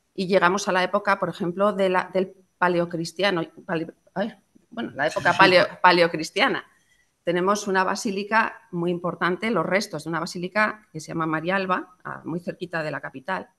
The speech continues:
Speaker 2: Otro de los temas para, que han contribuido a que el patrimonio que tenemos en nuestro entorno sea muy rico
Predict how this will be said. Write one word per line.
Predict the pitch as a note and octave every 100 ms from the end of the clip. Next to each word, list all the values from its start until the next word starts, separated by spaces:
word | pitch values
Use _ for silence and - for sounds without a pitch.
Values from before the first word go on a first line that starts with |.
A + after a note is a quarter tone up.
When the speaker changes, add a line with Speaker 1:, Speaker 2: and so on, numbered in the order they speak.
| _ _ _ _ _
Speaker 2:
Otro | - A#2+ A#2+ A#2
de |
los | A#2 A2 -
temas | A#2+ A#2 G#2+ - - - _ _ _ -
para, | A2+ G#2+ G2 G2 F#2 F#2+ F#2 - - - - _
que | G2+ G#2
han | G#2 A2 G#2+
contribuido | A2 A2 G#2 G#2 F#2+ G#2 A2 B2 F#2 D2
a | C#2+ -
que | -
el | F2+
patrimonio | - G#2 - G2 A2 A2+ A2 G#2+ A2 _ _ _ -
que | G2+
tenemos | G2+ G#2+ A2 G#2+
en | A2 G#2
nuestro | G#2 G2+ - G#2
entorno | F#2+ A2 G#2+ G2 F2+
sea | - A2+ G2
muy | G#2 G2
rico | A2+ G#2+ G#2 -